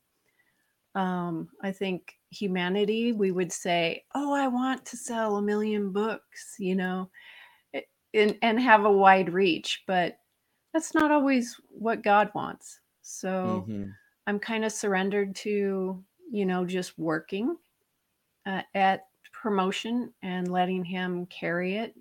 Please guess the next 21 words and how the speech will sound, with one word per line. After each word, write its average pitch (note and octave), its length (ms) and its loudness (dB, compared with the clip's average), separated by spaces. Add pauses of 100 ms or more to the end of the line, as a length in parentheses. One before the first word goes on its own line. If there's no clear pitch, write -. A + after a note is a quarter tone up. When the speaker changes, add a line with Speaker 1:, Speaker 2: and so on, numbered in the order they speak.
(140)
Speaker 1:
wherever F3+ 380 -4
he F3+ 200 -8
wants. E3+ 500 -8
But E3+ 200 -8 (960)
it's B3+ 240 -2
been G3 580 0
a G3+ 100 -6
lot F3 300 2
of E3 80 -4
fun D3+ 640 -8 (680)
too. E3 460 -6 (160)
It's, - 460 -12 (920)
it's - 220 -12
like, F#3+ 440 0 (1400)
I - 60 -14
don't F4+ 160 2
know. E4 220 6
I F#3 100 6
have A#3+ 140 4
a A#3+ 80 2
new, A#3 560 2